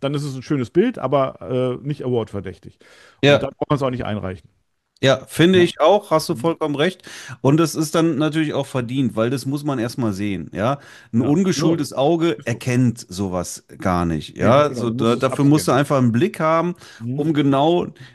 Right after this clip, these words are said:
Speaker 2: diese, diese, diese, ähm, verschiedenen Momente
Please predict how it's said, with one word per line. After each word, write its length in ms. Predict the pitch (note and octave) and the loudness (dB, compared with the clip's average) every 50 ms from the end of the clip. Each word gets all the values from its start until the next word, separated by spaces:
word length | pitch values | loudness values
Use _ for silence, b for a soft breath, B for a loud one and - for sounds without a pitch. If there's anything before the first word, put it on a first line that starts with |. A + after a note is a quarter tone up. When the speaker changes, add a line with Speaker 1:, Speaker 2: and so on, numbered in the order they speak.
| _ - | _ -2
Speaker 2:
diese, 420 | C3+ C#3+ C#3 C3+ D3+ D3+ C#3+ C#3 | -2 0 0 2 2 2 2 0
diese, 320 | B2+ B2+ C#3 B2+ C3 C#3 C3+ | 0 -2 -4 -4 -4 -4 -4
diese, 480 | B2 C3 B2 A#2 B2+ B2 A#2+ A#2 A2 b b b b b b b b _ - | -4 -6 -4 -2 -2 -2 -2 -2 -4 b b b b b b b b _ -4
ähm, 540 | A2+ A#2+ A#2+ A#2+ B2 B2 B2 B2 B2 G#2+ - - _ _ _ _ _ _ | -2 0 2 2 2 2 2 0 0 -4 -6 -10 _ _ _ _ _ _
verschiedenen 1300 | - - - - C#3 B2 - - - - E3+ A3 B3 A#3+ A#3+ A3+ G#3+ G3 F#3 F3+ F3 F3 E3+ D#3+ - - _ _ _ _ | -16 -12 -6 -4 -4 -4 -4 -6 -6 -2 0 2 2 4 2 2 2 2 0 0 0 -2 -4 -6 -8 -12 _ _ _ _
Momente 920 | C#3 C#3 C#3 C#3+ C#3+ C#3+ C#3+ D#3+ F#3+ G#3+ G#3+ - F#3+ F3 F3 F3 E3 - | -2 0 2 2 2 2 2 2 2 0 0 0 0 0 0 0 -2 -6